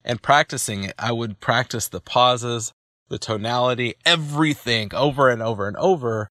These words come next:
to the point that you couldn't tell the difference between my voice and the recording's voice if you were sitting in the passenger seat. And that's how you have to be if you want to be a next level closer.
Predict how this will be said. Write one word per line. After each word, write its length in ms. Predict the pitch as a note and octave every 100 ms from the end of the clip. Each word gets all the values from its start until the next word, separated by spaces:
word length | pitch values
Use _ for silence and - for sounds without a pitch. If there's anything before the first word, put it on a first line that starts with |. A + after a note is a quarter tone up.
| _
to 100 | -
the 100 | B2+
point 340 | - C3 B2+ -
that 300 | A2+ A2 -
you 160 | A#2+ B2+
couldn't 380 | - D3+ D#3+ -
tell 200 | C#3+ C3
the 120 | A#2+
difference 340 | A#2+ B2+ A#2
between 400 | - A2+ A#2 A2
my 220 | A#2 C#3+
voice 480 | C#3+ C3+ C#3 B2+ - _ _ -
and 180 | B2+ A2+
the 80 |
recording's 640 | G#2 G2+ - G3+ F3 C#3 A#2+
voice 580 | A2 A#2 A#2 G#2+ - - _ _ -
if 160 | D3+ C#3+
you 80 |
were 80 | B2
sitting 260 | - C#3+ A#2
in 80 | A#2
the 80 |
passenger 560 | G#2 A2+ A2 A#2 G2 G2+
seat. 300 | - F#2 F2 _ -
And 160 | A#2+
that's 240 | C3+ D#3 -
how 160 | C3+
you 160 | C3+ A#2+
have 440 | - C#3+ C#3 - -
to 160 | B2
be 480 | A2 D3+ D3+ A2 G#2 _ _ _
if 240 | A#2+ A#2+ C#3
you 160 | C#3
want 200 | D3+ C#3+
to 120 | - A2+
be 300 | A#2+ A#2 -
a 160 | A2+
next 640 | G#2+ A2+ A#2+ B2+ - - - -
level 640 | A#2+ A#2+ A2+ A2 G2 G#2 -
closer. 680 | - B2+ A#2 G#2+ F2 D2